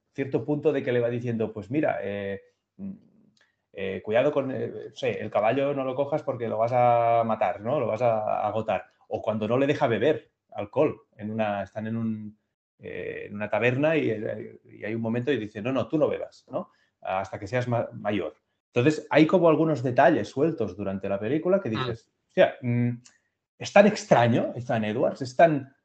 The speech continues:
Speaker 1: tan neurótico, tan, tan, tan, tan ambivalente, tan ahora hago esto, tan impredecible", como decías tú, ¿no? Que ahora te puede salir por aquí, como te puede salir por allí, como que ahora odia al chaval, como que luego
Speaker 2: Sí.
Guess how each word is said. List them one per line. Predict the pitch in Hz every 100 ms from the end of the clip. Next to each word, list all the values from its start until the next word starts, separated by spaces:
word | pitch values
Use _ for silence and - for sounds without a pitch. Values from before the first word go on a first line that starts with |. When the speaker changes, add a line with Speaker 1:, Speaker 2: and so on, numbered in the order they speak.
| _ _
Speaker 1:
tan | 120 113
neurótico, | 131 123 123 156 120 - 120
tan, | 123 117 107
tan, | 117 113 104 - 123 -
tan, | 113 113 110 110 110 110
tan | 131
ambivalente, | 117 113 113 110 160 139 110
tan | 113
ahora | 113 127 143 139 135
hago | 131 143
esto, | 170 123
tan | 131
impredecible", | 131 123 120 113 160 175 127
como | 113 110
decías | 107 151 131 -
tú, | 160
¿no? | 151 170
Que | 104
ahora | 127 135
te | 127
puede | 135 123
salir | 131 127
por | - 110
aquí, | 98 175
como | - 104 104
te | 98
puede | 123
salir | 123 127
por | 123 110
allí, | 147 151
como | - 107
que | -
ahora | 185 131 135 120
odia | 135 135 120
al |
chaval, | - 117 156 110
como | 107 101
que | 101
luego | 117 127
Speaker 2:
Sí. | 143